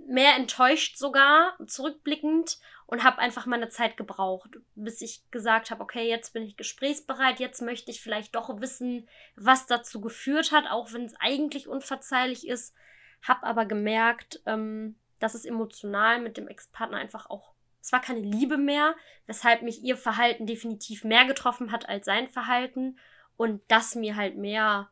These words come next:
ja, zu verdauen gegeben hat, sag ich mal. Und jetzt sind wir halt wieder auf einem guten Kurs und sind uns wie-, wieder wohlgesonnen, haben beide Fehler gemacht, wohlgemerkt, ne?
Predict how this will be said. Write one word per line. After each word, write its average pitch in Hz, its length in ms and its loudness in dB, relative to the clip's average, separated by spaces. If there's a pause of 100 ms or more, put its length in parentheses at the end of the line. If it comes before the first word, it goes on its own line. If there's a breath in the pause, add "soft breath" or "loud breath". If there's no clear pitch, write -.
(100)
ja, 214 420 2 (120)
zu - 140 -12
verdauen 233 560 4
gegeben 202 520 -8
hat, 190 200 -8
sag 196 160 -8
ich 202 100 -20
mal. 196 140 -6
Und 214 60 -6
jetzt 254 180 -10
sind 320 200 -2
wir 277 140 2
halt 262 240 0
wieder 269 260 4
auf 220 140 -2
einem 233 100 -6
guten 226 280 -8
Kurs 339 520 2 (600 soft breath)
und 233 300 0
sind 277 180 4
uns 247 220 0
wie-, 233 160 -2 (240)
wieder 220 320 2
wohlgesonnen, 262 840 2
haben 226 200 -4
beide 233 280 6
Fehler 262 400 -2
gemacht, 226 400 0
wohlgemerkt, 220 840 -6
ne? 214 340 -6